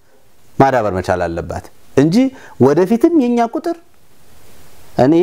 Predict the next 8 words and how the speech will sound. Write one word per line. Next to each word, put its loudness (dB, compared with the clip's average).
እንዲያውም፣ 2
እ፣ 0
ድሮ 6
እኮ -4
ለምሳሌ 0
ኦርቶዶክስ -2
ይጠፋ -2
ነበር፣ -12